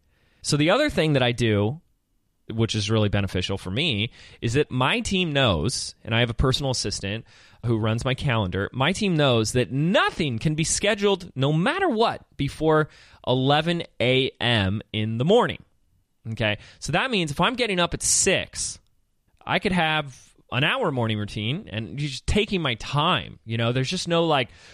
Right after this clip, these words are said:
rush into it, 'cause sometimes I feel that. Sometimes I feel like, "I gotta go, you know, I gotta do this." And there's no rush at six A M.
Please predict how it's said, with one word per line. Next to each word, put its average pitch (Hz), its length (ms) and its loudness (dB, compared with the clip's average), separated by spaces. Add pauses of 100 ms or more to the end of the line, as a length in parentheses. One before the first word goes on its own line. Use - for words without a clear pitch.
(180)
rush 147 440 2
into 165 160 0
it, 101 80 -2
'cause 131 120 -6
sometimes 180 320 0
I 123 60 0
feel 190 420 0
that. 110 200 -2
Sometimes 160 300 0
I 147 60 0
feel 156 240 0
like, 107 120 0
"I 277 100 -6
gotta 269 220 -8
go, 269 360 2 (420)
you 123 80 -6
know, 123 80 -2
I 131 60 -4
gotta 220 180 -2
do 302 240 0
this." 196 380 -2 (280)
And 143 120 0
there's 185 100 4
no 277 160 2
rush 392 480 2
at 127 80 -8
six - 300 -4
A 107 120 0
M. 92 240 -6